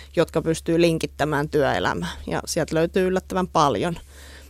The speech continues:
kuitenkin sellaisia asioita, joita äidit ei itse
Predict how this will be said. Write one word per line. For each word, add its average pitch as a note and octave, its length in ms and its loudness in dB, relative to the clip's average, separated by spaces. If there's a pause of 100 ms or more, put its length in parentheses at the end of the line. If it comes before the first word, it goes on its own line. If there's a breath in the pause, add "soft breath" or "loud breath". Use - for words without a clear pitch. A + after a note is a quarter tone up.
(220 loud breath)
kuitenkin D#3+ 540 0
sellaisia E3+ 520 4
asioita, E3 340 2
joita E3+ 240 4
äidit F#3+ 280 4
ei E3 120 6
itse E3+ 260 2